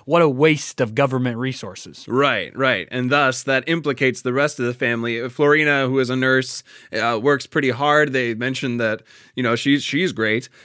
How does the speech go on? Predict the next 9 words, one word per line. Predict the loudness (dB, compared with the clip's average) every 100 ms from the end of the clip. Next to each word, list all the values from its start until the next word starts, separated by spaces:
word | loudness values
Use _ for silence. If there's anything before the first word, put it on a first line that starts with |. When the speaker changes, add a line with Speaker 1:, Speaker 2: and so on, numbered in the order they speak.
| -4
Speaker 2:
and, | -2 0 2
uh, | 0 2
<laughs> | 2 4
your | 2
son | 4 2 2
is | 0
great. | 0 -2 -2 -6 -14 -8 2
Um, | 2 2 2
but | 2 2 0